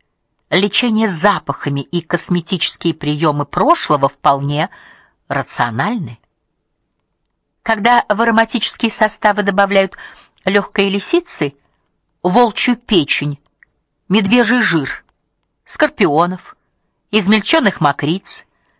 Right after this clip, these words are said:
белое мясо кита, пепел саламандры,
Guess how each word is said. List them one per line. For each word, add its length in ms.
белое 340
мясо 360
кита, 580
пепел 380
саламандры, 840